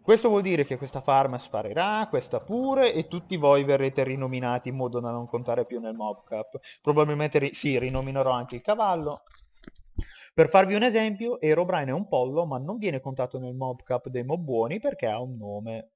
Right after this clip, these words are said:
Perché mi lascia sempre un <laughs> uovo nel letto? Me lo lascia nel letto sempre. Devo ancora capire perché. Ovviamente però, esattamente come per i mob cattivi bisogna illuminare tutto, bisogna eliminare ogni punto buio perché i mob cattivi spawnano al buio,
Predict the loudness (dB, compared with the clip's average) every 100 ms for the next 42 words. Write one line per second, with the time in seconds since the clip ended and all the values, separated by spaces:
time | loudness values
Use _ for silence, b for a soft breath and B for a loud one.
0 | _ _ _ _ _ _ _ _ b b
1 | 2 2 4 2 4 2 0 -2 -2 -2
2 | 0 0 0 0 4 4 4 2 2 0
3 | 2 2 2 -4 -12 -6 -2 -2 -2 -4
4 | -2 -4 -2 -4 -4 -4 -4 -8 -10 -12
5 | -8 -10 -10 -10 -8 B B -2 -2 0
6 | -2 0 -2 -4 -6 -10 -18 -20 _ _
7 | _ _ _ _ _ _ B B B B
8 | 2 4 4 4 4 6 6 6 4 2
9 | 2 2 2 0 2 2 2 0 0 0
10 | -2 0 -4 -2 -4 -4 -6 -6 -6 -4
11 | -6 -6 -2 0 0 -4 -8 -2 -2 -2
12 | -8 -10 -10 -10 -10 -8 -6 -6 -6 -8
13 | -10 -8 -8 -6 -6 -4 -4 -4 -4 -6
14 | -6 -10 -10 -10 -8 -8 -8 -10 -6 -6
15 | -6 -8 -6 -6 -6 -10